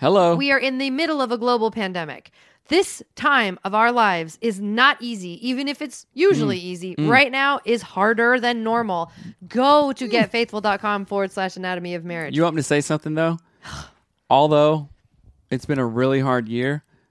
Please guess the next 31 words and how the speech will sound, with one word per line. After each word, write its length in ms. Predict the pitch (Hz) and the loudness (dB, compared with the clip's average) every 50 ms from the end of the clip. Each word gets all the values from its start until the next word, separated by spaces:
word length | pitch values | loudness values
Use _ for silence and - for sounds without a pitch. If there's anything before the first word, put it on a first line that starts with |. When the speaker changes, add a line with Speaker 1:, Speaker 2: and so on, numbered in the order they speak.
| _ _ _ _ - 107 | _ _ _ _ -18 -12
Speaker 1:
growth 600 | 107 117 127 131 139 143 139 - - - - - _ - | -4 0 2 4 4 2 2 -2 -6 -14 -20 -20 _ -20
happens 720 | - - 151 139 131 - - 120 117 117 113 110 - - - | -10 -6 -4 -2 -2 -2 -4 -4 -4 -6 -6 -8 -10 -14 -12
when 140 | - 117 113 | -10 -8 -6
it's 140 | 117 110 - | -6 -8 -8
hard, 340 | 120 110 107 101 98 101 - | -8 -6 -6 -6 -6 -8 -10
Speaker 2:
Mm-hmm. 500 | 185 180 180 156 151 175 165 165 165 - | -12 -12 -12 -12 -12 -14 -14 -12 -8 -4
Speaker 1:
right? 300 | - 120 131 139 - _ - - | -2 0 0 -2 -4 _ -6 -2
After 360 | - 131 143 - - 139 127 | 0 0 0 0 0 0 0
a 60 | 123 117 | 0 0
raging 440 | 110 123 131 139 139 139 139 123 | 0 0 0 0 -2 -4 -6 -8
forest 340 | - - 120 131 143 147 - - | -6 -4 -2 0 0 -2 -2 0
fire, 380 | 151 151 151 156 160 170 170 _ _ _ _ _ _ _ - | 0 2 2 2 2 0 -2 _ _ _ _ _ _ _ -6
all 140 | 117 127 123 | -4 -2 -2
the 160 | 127 123 - - | -2 -2 -2 -2
evergreen 460 | 123 127 135 139 143 139 139 139 139 | 0 0 0 0 -2 -2 -4 -4 -4
che-, 240 | 131 - - 131 - - - | -6 -8 -10 -10 -12 -12 -12
trees 340 | - - 151 147 147 151 147 | -6 -4 -2 0 0 -2 -2
and 80 | 127 | -4
the 60 | 117 117 | -6 -6
conifers, 600 | - 139 135 143 147 - 165 160 165 160 - - _ _ _ _ _ _ _ _ - | -4 -4 -2 -2 -2 -2 -2 -2 -2 -2 -4 -10 _ _ _ _ _ _ _ _ -6
they 140 | 123 127 123 | -4 -4 -4
come 220 | - - 131 123 | -4 -4 -4 -2
alive 440 | 117 113 113 110 107 104 104 101 - | -2 -2 0 2 2 2 0 -2 -6
after 240 | - 101 98 - 104 | -8 -8 -8 -8 -8
that, 280 | 101 95 92 90 - - _ _ - | -8 -8 -8 -10 -12 -16 _ _ -12
right? 400 | - 113 117 120 123 - - - - - | -8 -6 -4 -4 -4 -6 -10 -16 -18 -14
It's 140 | 123 - 127 | -10 -8 -6
like 120 | 123 - | -6 -6
a 40 | 127 | -8
phoenix. 600 | - - - 123 120 104 101 98 - - - - | -10 -8 -6 -6 -6 -6 -6 -8 -12 -14 -14 -14
Speaker 2:
Yes. 80 | - | -18